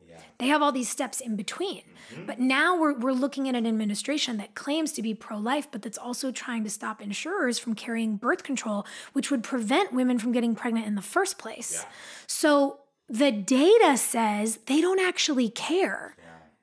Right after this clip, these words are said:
Speaker 2: They don't. What they wanna do is they wanna weaponize a private and personal issue for political gain and make people hate each other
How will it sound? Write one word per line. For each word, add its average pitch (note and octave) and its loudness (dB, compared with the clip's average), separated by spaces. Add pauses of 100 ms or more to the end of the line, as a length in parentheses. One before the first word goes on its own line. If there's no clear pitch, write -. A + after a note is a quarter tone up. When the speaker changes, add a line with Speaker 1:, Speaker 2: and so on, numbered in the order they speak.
(240)
Speaker 2:
They C#4+ 6
don't. D4 4 (320)
What C#4 0
they C#4+ 4
wanna C#4 4
do B3 2
is A#3+ 2
they B3 2
wanna A#3 0
weaponize A3+ -2
a G#3 -6
private B3 -2
and A3+ -4
personal A3+ -6
issue F3+ -4 (400)
for A#3+ -2
political B3 0
gain A3 0 (240)
and A#3+ 4
make D4 2
people A3 -4
hate D4 2
each C4 0
other F#3+ -12